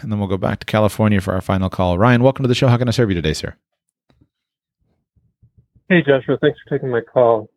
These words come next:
Speaker 2: Um, can you hear me okay?
Speaker 1: Sounds good.
Speaker 2: Okay, great. So my question is about, is mostly about asset protection. Um, I live in Florida, as you said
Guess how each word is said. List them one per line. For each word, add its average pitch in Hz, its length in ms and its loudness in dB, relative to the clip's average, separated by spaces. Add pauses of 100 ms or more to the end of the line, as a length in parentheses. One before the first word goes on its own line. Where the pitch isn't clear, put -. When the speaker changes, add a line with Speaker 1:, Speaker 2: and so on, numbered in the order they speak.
(160)
Speaker 2:
Um, 123 480 0 (600)
can 151 100 0
you 160 60 4
hear 170 60 4
me 180 80 4
okay? 180 300 0 (120)
Speaker 1:
Sounds 110 240 0
good. 147 240 0 (1400)
Speaker 2:
Okay, 139 240 0
great. 120 220 -2 (520)
So 160 320 4
my 165 200 -6
question 127 880 -6
is 120 200 -4
about, 117 560 2
is 135 140 -6
mostly 160 300 -4
about 120 220 0
asset 117 400 -4
protection. 110 680 -6 (240)
Um, 113 300 -4
I 113 60 -2
live 120 180 -2
in 120 120 -10
Florida, 110 460 2 (540)
as 117 160 -2
you 107 80 -10 (100)
said 110 280 0